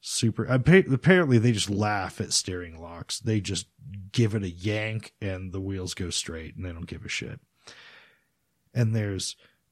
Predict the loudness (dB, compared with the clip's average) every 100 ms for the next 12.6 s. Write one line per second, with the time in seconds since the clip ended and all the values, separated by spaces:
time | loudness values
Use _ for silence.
0 | _ 0 2 2 4 2 2 -2 0 0
1 | -2 -2 2 4 4 0 -2 -4 -4 -2
2 | 2 2 0 -4 -14 -10 -10 -12 -20 _
3 | _ _ -20 _ -10 4 6 6 -2 -10
4 | _ _ -2 0 -2 4 6 8 8 6
5 | 6 6 6 4 2 2 2 2 2 0
6 | -2 -6 -4 2 2 2 4 6 6 4
7 | 0 -4 -8 -12 -4 0 0 0 -4 -4
8 | -6 -4 -4 -4 -2 -4 -4 -8 -14 -16
9 | -20 -20 _ -6 -4 -2 -4 -4 -2 4
10 | 4 4 4 2 0 _ _ _ 0 4
11 | 4 4 2 2 4 2 2 0 -2 -4
12 | -4 -2 -2 -4 -6 -8